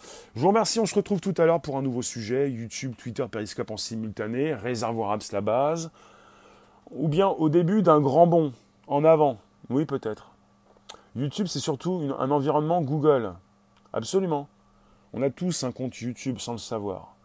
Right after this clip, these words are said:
C'est Google, Gmail. Et vous pouvez vous abonner,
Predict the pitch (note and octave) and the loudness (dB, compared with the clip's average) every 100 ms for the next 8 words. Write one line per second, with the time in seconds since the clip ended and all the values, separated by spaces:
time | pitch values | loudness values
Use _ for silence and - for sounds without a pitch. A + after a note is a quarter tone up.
0 | _ _ - - G#2+ - - - G2 A#2 | _ _ -10 -8 -6 -8 -12 -16 -8 -6
1 | A2 C3 E3 A#2 G#2+ G2+ A2+ D#3 D#3 - | -2 -2 -2 -4 -8 -6 -6 -6 -8 -16
2 | - - - A#2 D3 E3+ G3 G3+ F#3 F#3 | -20 -20 -10 -4 -2 -2 0 2 2 6
3 | F3+ E3+ F3 F#3+ A3+ | 6 6 4 4 2